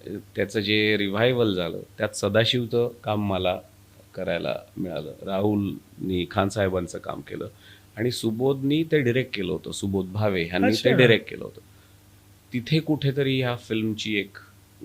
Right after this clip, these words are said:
Speaker 1: जर्म होतं, मूर्तमेढ म्हणजे
Speaker 2: हम्म.
Speaker 1: जर्म होतं. तर त्या, ते, ते जर्म,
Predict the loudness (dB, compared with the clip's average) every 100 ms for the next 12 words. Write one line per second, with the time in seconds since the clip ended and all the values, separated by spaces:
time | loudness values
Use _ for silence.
0 | -8 -6 6 8 8 6 0 -4 -12 -14
1 | -18 -20 -8 -2 0 0 -2 0 0 -2
2 | -6 -10 -20 -18 -8 -6 0 0 -2 -8
3 | -14 -12 -10 -12 -18 -20 -20 -20 -20 -14
4 | -4 -2 4 6 6 6 2 -2 -16 -20
5 | -20 -20 -20 -20 -6 -4 0 0 4 6
6 | 8 6